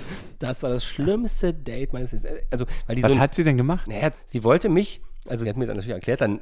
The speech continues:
Speaker 2: danach, sie wollte mich durch Angriffe auf ihre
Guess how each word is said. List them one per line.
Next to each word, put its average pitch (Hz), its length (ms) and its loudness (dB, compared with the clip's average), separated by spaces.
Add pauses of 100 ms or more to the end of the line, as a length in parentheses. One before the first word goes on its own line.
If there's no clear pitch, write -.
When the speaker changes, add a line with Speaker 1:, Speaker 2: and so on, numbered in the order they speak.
(120)
Speaker 2:
danach, 104 460 -2 (1300)
sie 107 240 -6
wollte 170 420 0 (240)
mich 139 360 0 (120)
durch 123 320 -2
Angriffe 165 840 -2
auf 127 260 -4
ihre 160 200 -4